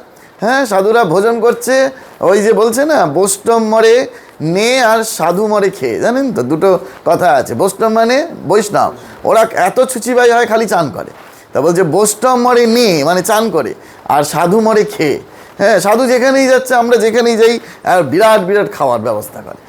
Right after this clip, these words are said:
আর মুশকিল পড়ে যাই আমরা। তো এখন সেই জন্য সমস্যা। তো সেইটি নয়, বলছে ঋষিদের শুধু খাইয়ে সেবা না, বলছে ঋষি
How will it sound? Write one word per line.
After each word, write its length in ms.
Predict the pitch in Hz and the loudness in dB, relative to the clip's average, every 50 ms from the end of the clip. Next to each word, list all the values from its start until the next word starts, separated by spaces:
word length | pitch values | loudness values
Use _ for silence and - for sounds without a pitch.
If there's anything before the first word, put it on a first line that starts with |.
| - - - | -20 -14 -6
আর 240 | - - 180 202 214 | -2 0 2 2 2
মুশকিল 360 | 214 226 214 - - 226 208 156 | 0 -2 -2 -4 -4 -4 -2 0
পড়ে 180 | 202 202 190 | 0 0 2
যাই 180 | 185 196 185 180 | 2 2 2 2
আমরা। 300 | 170 160 151 143 165 - - - - - - - - | 0 0 -2 -4 -4 -6 -8 -14 -20 -20 -20 -10 -4
তো 80 | - 143 | -2 0
এখন 300 | 160 160 190 214 208 190 | 0 0 0 0 0 0
সেই 220 | 202 220 233 233 | 0 2 2 2
জন্য 220 | 240 254 254 262 | 2 2 2 2
সমস্যা। 540 | - 233 247 233 214 165 - - - 92 - - - - - - - - - | 2 0 2 2 0 0 -2 -4 -8 -10 -12 -12 -16 -20 -20 -20 -20 -8 -4
তো 120 | 135 143 143 | -2 -2 0
সেইটি 480 | - 175 196 220 247 226 - 294 320 | 0 0 2 2 2 2 0 0 2
নয়, 360 | 311 311 277 202 160 135 120 | 2 2 2 2 2 0 0
বলছে 340 | 113 147 165 165 190 226 240 | 0 -2 -2 0 0 0 0
ঋষিদের 440 | 220 190 190 185 - 220 208 247 240 | 0 0 -2 -4 -4 -4 -2 -2 -2
শুধু 200 | - 247 233 - - | -2 -4 -6 -6 -6
খাইয়ে 420 | - - 170 196 214 240 269 302 294 | -6 -2 0 0 2 2 2 0 2
সেবা 320 | - 285 302 285 269 247 | 2 2 2 2 2 2
না, 200 | 180 135 95 - - - - - - - - - - | 0 0 -2 -4 -8 -16 -20 -20 -20 -20 -16 -6 -4
বলছে 240 | 147 151 143 - 214 | -4 -2 -2 -2 -2
ঋষি 520 | 185 170 190 214 202 - - 269 277 | 0 0 0 -2 -2 -2 0 0 0